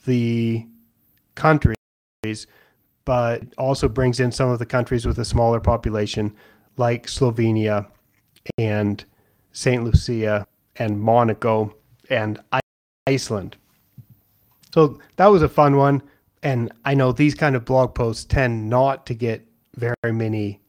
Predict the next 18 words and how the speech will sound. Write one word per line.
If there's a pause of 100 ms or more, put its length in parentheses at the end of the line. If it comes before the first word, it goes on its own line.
(960)
views
at
all. (500)
Um, (460)
but
I
like
looking
at
some
of
that
kind
of
stuff
for
my
own,